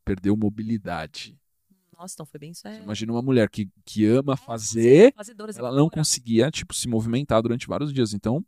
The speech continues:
Speaker 2: Uau.
Speaker 1: teve um processo catártico de uma experiência muito grande, onde depois disso ela teve um aprendizado espiritual muito grande, eu tive vários também, eu passei por isso também, esse, nesse caso foi da minha esposa, onde ela falou assim, "Eu tenho que aprender a descansar, eu tenho que aprender a relaxar."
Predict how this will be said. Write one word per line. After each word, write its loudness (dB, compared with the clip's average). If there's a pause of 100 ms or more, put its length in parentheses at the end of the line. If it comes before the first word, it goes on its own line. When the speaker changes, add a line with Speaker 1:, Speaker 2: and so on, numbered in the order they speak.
Speaker 2:
Uau. -20 (680)
Speaker 1:
teve -14
um -20
processo 0
catártico -6
de -8
uma -2
experiência -4
muito -6
grande, 0 (380)
onde -4
depois 0
disso -2
ela 0
teve -6
um -2
aprendizado -2
espiritual -10
muito -6
grande, -4
eu -6
tive -12
vários -8
também, -6
eu -6 (360)
passei -8
por -12
isso -10
também, -8
esse, -8
nesse -8
caso -6
foi -8
da -6
minha -8
esposa, -2 (480)
onde -2
ela -2
falou -4
assim, -6 (600)
"Eu -20
tenho -12
que -8
aprender -8
a -4
descansar, -8
eu -10
tenho -14
que -16
aprender -10
a -10
relaxar." -12